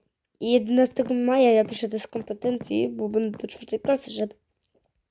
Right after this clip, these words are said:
I mieliśmy takie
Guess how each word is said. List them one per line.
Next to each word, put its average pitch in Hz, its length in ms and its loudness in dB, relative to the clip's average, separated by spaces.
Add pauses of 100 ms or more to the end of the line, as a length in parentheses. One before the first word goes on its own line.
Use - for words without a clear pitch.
(920)
I 226 480 2 (680)
mieliśmy 240 500 0
takie 226 400 2